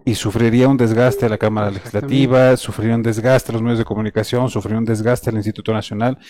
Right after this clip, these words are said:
Speaker 1: eh, Electoral, sufriría un desgaste el Poder Federal. ¿Para qué la presenta entonces?
Speaker 2: El punto,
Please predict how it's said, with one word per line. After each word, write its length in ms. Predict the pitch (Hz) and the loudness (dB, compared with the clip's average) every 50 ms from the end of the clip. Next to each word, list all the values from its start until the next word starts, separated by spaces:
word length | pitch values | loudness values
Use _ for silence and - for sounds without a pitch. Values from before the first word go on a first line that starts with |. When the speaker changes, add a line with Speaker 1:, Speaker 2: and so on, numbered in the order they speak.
| - - - - - _ | -20 -20 -20 -20 -20 _
Speaker 1:
eh, 160 | - 95 98 - | -2 -2 0 0
Electoral, 540 | - 98 101 101 - - 120 131 143 147 - - | 0 0 -2 -2 0 0 2 2 2 2 -2 -4
sufriría 360 | - - 110 - 110 117 123 | -10 -8 -4 0 2 2 2
un 80 | 127 | 4
desgaste 520 | 117 117 107 104 117 120 139 139 - - 139 | 2 0 0 2 2 2 2 2 -2 -2 -4
el 80 | 120 - | -4 -2
Poder 280 | - 107 113 117 117 | -2 -2 -2 -2 -2
Federal. 480 | - - 110 107 107 117 131 143 147 - _ _ _ _ _ _ _ _ _ _ _ _ _ _ | -2 0 0 0 2 2 0 0 -2 -6 _ _ _ _ _ _ _ _ _ _ _ _ _ _
¿Para 240 | - 113 113 107 104 | -2 -2 -2 -2 -4
qué 160 | - - 143 156 | -6 -6 -6 -4
la 100 | 160 160 | -4 -4
presenta 440 | - 147 147 - - 185 180 - 180 | -2 -4 -4 -2 -4 -6 -6 -6 -8
entonces? 500 | 160 143 175 185 - - - - - - - _ - - _ _ | -8 -8 -10 -10 -12 -14 -16 -18 -20 -20 -20 _ -20 -20 _ _
Speaker 2:
El 200 | 214 175 165 160 | -4 -2 -2 -4
punto, 840 | - _ - 196 233 240 214 - - 156 156 165 160 - _ _ | -6 _ 0 2 2 2 0 0 -2 -4 -4 -4 -6 -12 _ _